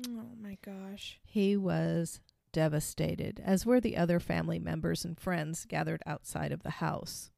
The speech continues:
Speaker 2: I, I mean, you can imagine, like he said, his parents were his best friends.
Speaker 1: Yeah.
Speaker 2: He would go fishing and hunting with his dad, and, I mean, they were really tight.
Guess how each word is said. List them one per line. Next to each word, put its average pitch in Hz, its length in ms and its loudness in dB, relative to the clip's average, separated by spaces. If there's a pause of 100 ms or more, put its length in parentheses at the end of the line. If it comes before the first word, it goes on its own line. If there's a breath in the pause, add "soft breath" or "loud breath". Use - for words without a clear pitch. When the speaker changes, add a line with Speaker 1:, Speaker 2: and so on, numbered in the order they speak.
(160)
Speaker 2:
I, - 160 -2
I 220 100 4
mean, 208 200 4
you 220 100 2
can 208 120 -2
imagine, 170 540 0
like 170 180 0
he 175 100 0
said, 170 360 0
his 185 140 -2
parents 202 400 0
were - 100 -2
his 156 120 -2
best - 300 -6
friends. - 420 -10
Speaker 1:
Yeah. 240 220 -8
Speaker 2:
He 226 120 2
would 202 160 0
go 170 440 4
fishing 185 600 2
and 156 140 -2
hunting 180 460 -2
with 165 160 -2
his 165 180 -2
dad, 160 420 2
and, 156 220 -4
I 185 60 2
mean, 190 200 2
they 185 120 2
were 180 160 2
really 175 360 0
tight. - 540 -6